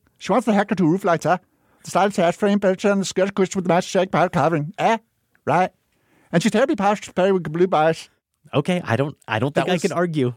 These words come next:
Speaker 1: that was Pitt.
Speaker 2: <laughs> I
Speaker 1: That
Speaker 2: don't
Speaker 1: wasn't
Speaker 2: think I
Speaker 1: me.
Speaker 2: can argue with Alan Bishop, who goes on to write, "Connections. For starters, how about Matthew Vaughn producing Snatch and directing the James Bond riffing Kingsman films? Speaking of Bond connections, Vaughn directed the most recent James Bond, Daniel Craig,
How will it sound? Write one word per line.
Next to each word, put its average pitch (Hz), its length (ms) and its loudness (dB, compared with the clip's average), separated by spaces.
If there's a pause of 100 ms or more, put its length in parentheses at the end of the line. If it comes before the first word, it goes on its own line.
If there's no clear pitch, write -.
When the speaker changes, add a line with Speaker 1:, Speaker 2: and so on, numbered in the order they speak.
(120)
Speaker 1:
that 165 100 -2
was 180 140 -2
Pitt. 226 360 -4
Speaker 2:
<laughs> - 40 -20
I 143 60 -2
Speaker 1:
That 202 60 0
Speaker 2:
don't - 40 -6
Speaker 1:
wasn't 220 280 -2
Speaker 2:
think 147 100 -2
I - 40 -2
Speaker 1:
me. - 60 -2
Speaker 2:
can 233 100 -2
argue 131 320 -2
with 123 120 -2
Alan 117 260 0
Bishop, 123 320 0 (280)
who 135 100 -2
goes 131 240 0
on 135 180 0
to 135 80 2
write, 110 280 0 (320)
"Connections. 127 580 -2 (140)
For - 120 -2
starters, 92 460 -2
how 117 120 0
about 120 220 0
Matthew 98 320 0
Vaughn 113 300 0
producing 92 420 -2
Snatch 120 540 -4
and 139 180 0
directing 107 480 -2
the 95 120 0
James 92 400 0
Bond 90 340 0
riffing 87 340 -2
Kingsman 104 380 -2
films? 76 360 -10 (280)
Speaking 143 400 -2
of 101 120 -4
Bond 107 280 0
connections, 98 580 -2
Vaughn 110 300 0
directed 110 340 -2
the 98 60 -2
most 98 240 -2
recent 95 320 -2
James 85 280 -4
Bond, 113 380 -2
Daniel 87 320 -2
Craig, 113 460 -4